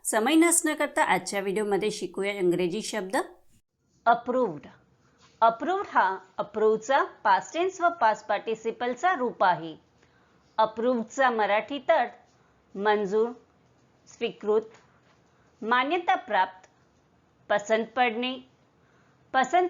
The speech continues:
करणे, पसंतीस उतरणे, मान्य असणे, संमती देणे, मान्यता देणे, अनुमोदन देणे किंवा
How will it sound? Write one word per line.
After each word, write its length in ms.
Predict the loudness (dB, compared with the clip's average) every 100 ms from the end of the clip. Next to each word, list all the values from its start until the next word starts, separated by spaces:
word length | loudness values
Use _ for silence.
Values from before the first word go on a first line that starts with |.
| 2
करणे, 500 | 2 2 -2 -8 -12 _ _ _ _ _ _ _ _ _
पसंतीस 680 | 0 2 4 2 0 -4 -4 -8
उतरणे, 680 | -4 0 0 0 -4 -8 _ _ _ _ _ _ _ _ _
मान्य 460 | 0 2 2 0 -4
असणे, 380 | -6 -8 -10 -10 -12 _ _ _ _ _ _ _ _
संमती 520 | -4 -2 2 0 0 -2
देणे, 440 | 0 0 0 -4 -8 _ _ _ _ _ _ _ -12
मान्यता 640 | -2 0 0 -2 -4 -2 -2
देणे, 440 | -2 -4 -6 -10 -16 _ _ _ _ _ _ _ _
अनुमोदन 640 | -2 0 2 0 2 2 2
देणे 400 | -2 -4 -6 -8 -10 _ _ _ _ _ -4
किंवा 340 | 0 2 0